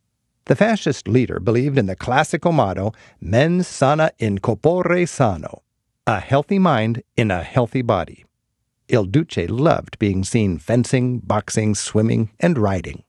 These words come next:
Schools built during his rule come with top-end gyms. After passing the school,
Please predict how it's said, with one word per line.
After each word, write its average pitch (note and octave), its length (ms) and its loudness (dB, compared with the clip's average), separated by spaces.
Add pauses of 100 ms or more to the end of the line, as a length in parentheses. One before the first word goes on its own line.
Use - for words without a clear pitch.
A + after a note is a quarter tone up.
(720)
Schools A3 420 0
built C3+ 360 -2
during A2+ 280 2
his D3 220 0
rule F#2+ 280 0
come C#3 220 0
with G2+ 200 -2
top-end C3+ 640 0
gyms. D#2 560 -4 (1500)
After C#3+ 260 0
passing D#3+ 380 0
the A2 80 0
school, F#2+ 440 0